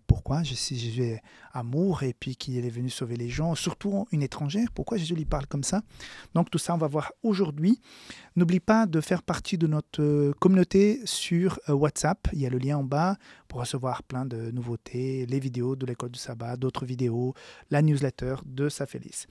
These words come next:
Nous sommes en train de s-, de promouvoir cette semaine Les Savoirs du Monde. C'est ce livre-là. Chaque fois, je dois vous montrer la couverture, autrement vous n'allez pas vous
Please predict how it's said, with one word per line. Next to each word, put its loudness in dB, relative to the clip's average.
Nous 2
sommes 10
en 6
train 4
de 4
s-, 0
de 0
promouvoir 4
cette -6
semaine -4
Les -2
Savoirs -2
du -6
Monde. -4
C'est -10
ce -10
livre-là. 0
Chaque -12
fois, -6
je -6
dois -8
vous -8
montrer -4
la -4
couverture, -10
autrement -10
vous -10
n'allez -12
pas -4
vous -18